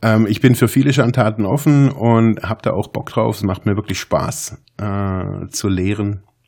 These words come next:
Äh, da habe ich wirklich ein, eine Passion für mich so gefunden. Das war so ein kleiner, kurzer Stand der Dinge, Inverted Classroom. Wenn's euch weiterhin interessiert, hört euch auch den anderen Podcast nochmal von mir an.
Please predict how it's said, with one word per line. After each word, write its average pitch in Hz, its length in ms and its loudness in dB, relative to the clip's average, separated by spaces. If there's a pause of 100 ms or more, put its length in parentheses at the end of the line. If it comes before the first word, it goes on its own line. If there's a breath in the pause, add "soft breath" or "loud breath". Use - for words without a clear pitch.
(720)
Äh, 95 60 -6 (480)
da 92 100 -6
habe 92 120 -4
ich 90 60 -2
wirklich 90 280 -10
ein, 85 420 -8 (420)
eine 90 420 -6 (420 loud breath)
Passion 107 500 2
für 98 140 -2
mich 95 180 -2
so 92 140 -6
gefunden. 120 440 -2 (840 loud breath)
Das - 160 0
war 139 120 8
so 143 120 6
ein 127 480 4
kleiner, 151 420 2
kurzer 139 460 0
Stand - 560 -2
der 107 80 4
Dinge, 147 560 4
Inverted 120 500 2
Classroom. 127 640 2
Wenn's 123 200 2
euch 113 260 2
weiterhin 127 400 0
interessiert, 127 800 -4 (100)
hört 107 160 -2
euch 104 160 -2
auch 98 120 -6
den 101 120 -4
anderen 135 260 0
Podcast 113 520 -4
nochmal 101 240 -2
von 107 200 -2
mir 107 160 0
an. 101 220 -2